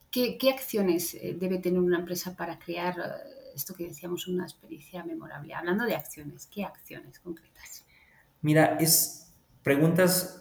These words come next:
Speaker 2: muy singulares que nos hacen empresas, no solo pequeñas, sino grandes también, las que hoy en día
Speaker 1: Ujú.
Speaker 2: no han implementado nada en cuanto a experiencia de cliente.
Speaker 1: Ujú.
Speaker 2: Eh, yo te diría que hay varios pasos ordenados que se puede llegar a seguir.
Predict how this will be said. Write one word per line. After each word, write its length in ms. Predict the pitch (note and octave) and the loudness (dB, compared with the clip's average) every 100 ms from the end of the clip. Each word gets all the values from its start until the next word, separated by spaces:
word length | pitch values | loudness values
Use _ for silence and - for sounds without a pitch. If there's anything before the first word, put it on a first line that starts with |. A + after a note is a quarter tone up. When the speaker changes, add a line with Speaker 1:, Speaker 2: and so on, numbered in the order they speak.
| B2 | 0
Speaker 2:
muy 560 | C3 C3+ C3+ C3+ D3+ | 2 4 4 4 4
singulares 640 | D#3 - F3 D#3 B2+ C#3+ D3+ | 2 4 4 6 6 6 4
que 140 | C3+ | 4
nos 120 | B2 | 4
hacen 280 | A#2+ B2 C3+ | 4 2 2
empresas, 580 | B2 B2 A#2+ A#2 C#3+ - | 2 4 2 0 -2 0
no 140 | C3 | 2
solo 320 | D#3 - E3 D#3+ | 2 4 2 2
pequeñas, 580 | - - A2 B2+ - - | -2 0 0 0 -4 -8
sino 300 | - A#2+ A#2 | 0 2 4
grandes 420 | A#2 G#2+ A2 A2+ | 4 4 4 0
también, 480 | G#2 G2+ G2+ B2+ - - | -2 -4 -4 -4 -8 -10
las 220 | G#2+ - | -8 -8
que 120 | - | -6
hoy 120 | G#2+ G#2+ | -2 2
en 80 | |
día 220 | G#2 G2+ B3+ | 4 2 0
Speaker 1:
Ujú. 80 | |
Speaker 2:
no 60 | - A2 | -4 -2
han 60 | |
implementado 580 | A2 A2 G#2 G2+ G#2+ G#2 | 0 0 -4 -6 -4 -2
nada 200 | G#2 G#2 | -2 -4
en 80 | G#2+ | -4
cuanto 220 | G#2+ G#2 | -8 -10
a 20 | |
experiencia 380 | - - G#2 G#2+ | -12 -14 -14 -10
de 80 | G#2 | -10
cliente. 480 | G#2 G2+ G2 - - _ - - - - - - - | -10 -14 -14 -16 -20 _ -20 -18 -18 -20 -20 -20 -4
Speaker 1:
Ujú. 100 | G#3 | 4
Speaker 2:
Eh, 460 | C3 A#2+ A#2+ A#2 - | 8 8 8 2 2
yo 160 | B2+ D3+ | 4 6
te 100 | E3 | 6
diría 260 | D3 C#3 | 6 4
que 80 | C3+ | 4
hay 80 | B2+ | 6
varios 480 | B2 B2 B2+ B2 - | 8 8 8 4 0
pasos 680 | - B2 B2 B2 - - - | 6 8 8 6 2 -2 0
ordenados 640 | A#2+ A2+ G#2+ A2 A2 A2 | 2 4 4 4 2 0
que 100 | A2+ | -4
se 100 | - | -6
puede 300 | - G#2 G#2 | -6 -6 -4
llegar 260 | G2+ G2 G2 | -4 -4 -6
a 60 | |
seguir. 320 | F#2+ G2+ G2 | -8 -12 -14